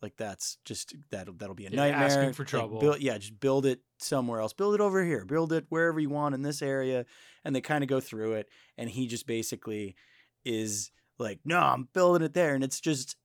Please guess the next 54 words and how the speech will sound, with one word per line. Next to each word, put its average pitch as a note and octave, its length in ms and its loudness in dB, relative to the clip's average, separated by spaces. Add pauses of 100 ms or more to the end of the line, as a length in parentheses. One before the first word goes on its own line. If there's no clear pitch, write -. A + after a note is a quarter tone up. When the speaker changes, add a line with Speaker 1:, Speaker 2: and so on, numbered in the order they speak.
(200)
Speaker 1:
it's D3+ 240 -6
indicative C3+ 800 2
of, A2 440 -2
of, G#2+ 480 -6
of G#2+ 240 -6
that G#2+ 200 -6
kind B2 240 -2
of, B2+ 140 -4 (200)
that, B2 280 -2 (100)
that, A2+ 280 -4 (440)
uh, F#2+ 380 -8 (1160)
that B2 260 -2 (100)
sort C#3 280 0
of A#2 80 -6
problematic C#3 600 2
thinking F#3 360 0
he C3+ 100 2
has A#2+ 360 -4
where C3+ 160 -2
he's B2+ 160 0
just C3 280 -2
like, A#2+ 220 0 (160)
"Y-, E3+ 160 -12
look, D#3 240 0
you E3 140 0
live F3 200 6
here, E3 200 4
you D3 180 0
know E3 160 4
the C#3+ 100 0
people D3 420 0
and B2 80 0
the B2 60 -4
culture, D3+ 440 0
but, G#2 160 -6
like, A2 140 -6
fuck D3+ 280 0
it, G#2+ 60 -8
I'm C#3+ 120 2
gonna C3 120 2
do C3+ 240 2
it C#3 60 4
anyway," A2+ 340 -2
Speaker 2:
Yeah, F3 140 4
it's C#3+ 120 2
Speaker 1:
right? D3+ 100 2
Speaker 2:
like, D3 60 -2
"You, A#3 100 4
what A3+ 120 4
are G#3 60 2
you A#3 120 4
talking D3+ 360 2
Speaker 1:
And D3+ 100 2
Speaker 2:
about?" G2+ 180 -4